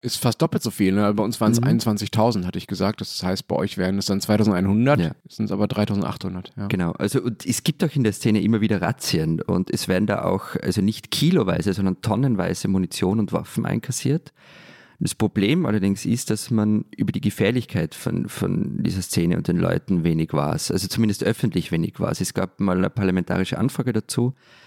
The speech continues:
Speaker 2: aber die Antwort von Innenminister Gerd Kahner war irgendwie recht unbefriedigend. Man weiß nicht, wie viele von diesen Typen rechtsextrem sind oder sich bewaffnet haben. Das steht da alles nicht drinnen. Und Sabine Schatz, das Abgeordnete der S P Ö,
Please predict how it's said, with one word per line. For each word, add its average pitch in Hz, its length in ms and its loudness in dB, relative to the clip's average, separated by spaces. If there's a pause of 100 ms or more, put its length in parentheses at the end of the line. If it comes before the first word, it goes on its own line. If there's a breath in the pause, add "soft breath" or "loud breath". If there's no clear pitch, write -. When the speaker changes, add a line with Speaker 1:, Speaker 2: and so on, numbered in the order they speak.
(540 soft breath)
Speaker 2:
aber 95 480 2
die 95 220 0
Antwort 101 460 0
von 95 320 0
Innenminister 98 480 2
Gerd - 240 -2
Kahner 98 340 0
war 101 80 2 (480)
irgendwie - 300 -2
recht - 200 -2
unbefriedigend. 90 840 -2
Man 92 220 0
weiß 92 220 0
nicht, 107 120 -2
wie 98 60 0
viele 107 240 0
von 104 160 0
diesen 98 240 0
Typen - 260 0
rechtsextrem - 800 -2
sind 95 300 0
oder - 180 -2
sich - 220 -6
bewaffnet 95 640 -2
haben. 87 360 0 (480 soft breath)
Das 104 120 0
steht - 200 0
da - 60 -2
alles - 260 -2
nicht 101 140 -2
drinnen. 98 500 2
Und 95 420 -2
Sabine 104 380 0
Schatz, - 400 -2
das 98 220 -4
Abgeordnete 98 760 -2
der - 340 -4
S - 240 0
P - 120 -2
Ö, 110 300 2